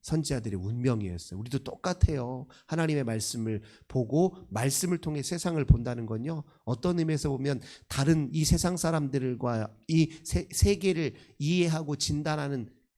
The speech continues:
내용, 내용과 방식이 완전히 달라요. 그들은 이 세상이, "어우, 이렇게 최첨단의 과학 기술 문명이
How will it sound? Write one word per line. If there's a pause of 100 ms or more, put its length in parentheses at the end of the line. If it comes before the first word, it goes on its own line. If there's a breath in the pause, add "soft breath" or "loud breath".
내용,
내용과
방식이
완전히
달라요.
그들은 (240 loud breath)
이
세상이,
"어우, (120)
이렇게 (200 loud breath)
최첨단의
과학
기술
문명이